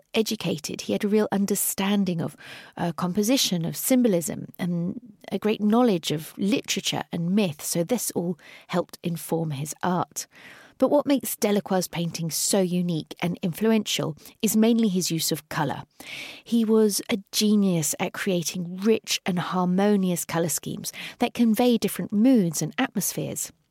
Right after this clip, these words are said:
He was really good at contrasting light effects to create drama and intensity, and he wasn't afraid to use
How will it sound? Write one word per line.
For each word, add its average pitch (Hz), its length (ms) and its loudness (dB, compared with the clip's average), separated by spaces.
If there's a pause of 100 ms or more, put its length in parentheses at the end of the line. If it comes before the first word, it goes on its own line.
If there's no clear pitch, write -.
(440)
He - 120 -2
was 254 180 4
really 247 180 4
good 226 180 4
at - 100 -6
contrasting 190 600 0 (340)
light 208 540 2
effects - 400 -4
to - 80 -4
create - 360 -4
drama 180 560 2
and 175 140 -2
intensity, - 760 -4
and 208 120 2
he 220 60 4
wasn't 269 340 0
afraid 220 280 0
to - 120 -4
use 202 140 -2